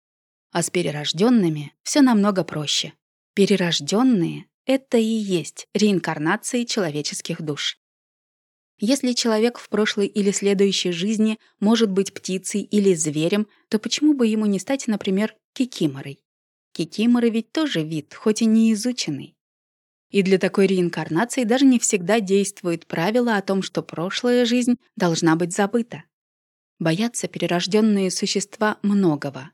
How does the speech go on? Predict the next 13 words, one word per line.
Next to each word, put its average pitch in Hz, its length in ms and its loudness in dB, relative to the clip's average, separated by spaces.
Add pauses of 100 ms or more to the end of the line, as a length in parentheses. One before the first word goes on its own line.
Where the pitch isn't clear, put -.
(140)
но 196 220 4
главное — 165 680 0 (560)
их 196 220 2
можно 202 360 2
упокоить, 202 800 0 (100)
потому 185 320 0
что 185 200 -2
душа 175 340 2
даже 185 240 0
после 180 340 -2
реинкарнации 165 800 -4
остается 170 540 -6
человеческой. 151 920 -6